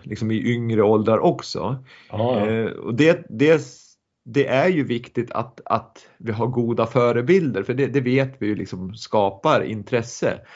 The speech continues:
Speaker 1: Men hade ni då, liksom, när ni jobbar med de här duktiga damerna, hade ni någon liksom speciell plan eller strategi på att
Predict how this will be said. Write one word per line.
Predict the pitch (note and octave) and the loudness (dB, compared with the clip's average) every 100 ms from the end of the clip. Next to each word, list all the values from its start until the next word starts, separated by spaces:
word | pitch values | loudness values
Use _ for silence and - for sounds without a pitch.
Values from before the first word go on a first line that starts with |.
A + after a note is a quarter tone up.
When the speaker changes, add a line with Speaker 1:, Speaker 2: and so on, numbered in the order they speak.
| - - - | -20 -10 -2
Speaker 1:
Men | B2+ B2 | -2 -2
hade | B2 C3+ C3 | 0 2 2
ni | C#3 D3+ G3 G3+ | 0 0 0 0
då, | C#3 C#3+ F3+ C3+ | 0 2 4 4
liksom, | A2+ A2 B2 B2+ | 2 -4 -4 -2
när | C3 | 0
ni | D3+ E3+ | 0 2
jobbar | C#3+ B2 B2 F#3 E3+ | 2 2 0 0 2
med | B2 A2 F#2+ | 0 0 0
de | A#2 | -2
här | |
duktiga | A#2+ A#2+ A2+ A#2+ A2 | 0 -2 0 0 2
damerna, | A#2 G#2 G#2+ A2 | 2 0 -2 -2
hade | A#2 A#2 | -2 -2
ni | A#2+ B2 | -2 0
någon | B2 B2 B2 | 2 2 0
liksom | A#2+ B2 A#2 A2 - _ _ _ | -2 -2 -4 -8 -12 _ _ _
speciell | - - B2+ B2+ B2+ B2+ A#2 A2+ - - | -18 -2 0 4 4 4 0 -4 -8 -4
plan | C3+ B2+ D#3+ D#3+ C#3+ C3 | 2 4 4 4 2 0
eller | B2 A#2+ | 0 -2
strategi | A2+ B2+ B2+ B2+ B2 F3 F3+ D#3+ | 0 -2 0 -4 -2 -4 -2 -4
på | G2+ - A2 A2 | -6 -6 -4 -2
att | G2+ G#2+ | -2 -4